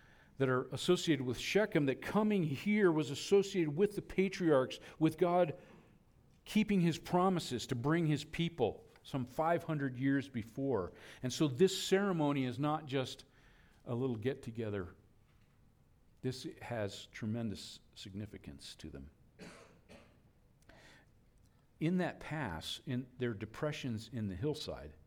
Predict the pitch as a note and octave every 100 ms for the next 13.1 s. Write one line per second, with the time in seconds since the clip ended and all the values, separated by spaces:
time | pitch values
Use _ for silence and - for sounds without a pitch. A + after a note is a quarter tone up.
0 | _ _ _ _ - - _ _ - C3
1 | D3 - D3+ - - G#3 - B2+ A#2+ C3
2 | C#3+ B2+ - - - D3+ C#3+ E3+ E3+ A#2
3 | G#2+ A2 C#3 A#2+ D3 D3+ D#3 C3+ A2+ A2+
4 | - - D3+ D#3 D#3 B2+ D3 A2+ A2 -
5 | - - - - D#3+ D#3+ - - - C3+
6 | C3+ B2 G3 F#3+ E3+ D#3+ C#3 B2+ A#2+ -
7 | F#3 F#3 D3+ A#2 B2+ - D3+ D#3 - C3
8 | C3 B2+ C#3 C#3+ - B2+ - C3+ D#3+ -
9 | - E2+ C#2 C2 - _ - - - -
10 | - - C3+ D3+ C3 D#3 D3+ - D#3+ D3
11 | G#2+ E3+ F3 - D3+ C#3+ C#3+ D#3+ F3+ -
12 | C3 C3 A2 C#3 C#3 C#3 - - F3+ C3